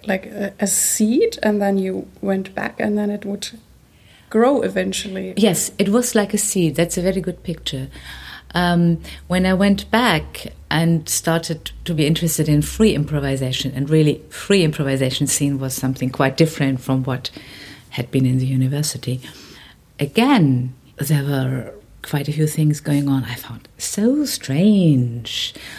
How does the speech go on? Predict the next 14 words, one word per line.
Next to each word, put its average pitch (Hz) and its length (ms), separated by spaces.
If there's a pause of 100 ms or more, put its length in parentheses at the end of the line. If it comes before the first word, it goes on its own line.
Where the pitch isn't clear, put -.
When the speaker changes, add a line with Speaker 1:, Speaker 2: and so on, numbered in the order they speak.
(100)
Speaker 2:
I - 80
didn't 151 260
find 135 440
very 143 200
easy 135 320
to 135 160
listen. 165 480 (520)
At 160 140
the 170 80
same 269 280
time, 196 220
it 170 120
was 180 200
like 165 320